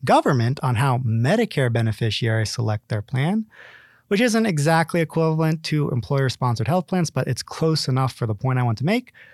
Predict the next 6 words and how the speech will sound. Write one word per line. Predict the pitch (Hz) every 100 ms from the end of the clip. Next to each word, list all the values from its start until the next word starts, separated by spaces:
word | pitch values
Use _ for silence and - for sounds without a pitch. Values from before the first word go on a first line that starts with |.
| - _ _
when | - 180 175 -
Medicare | 131 139 165 190 185 196
beneficiaries | 180 185 175 190 - 180 175 -
are | 143
selecting | 139 143 131 151 - 151 139
their | 131 127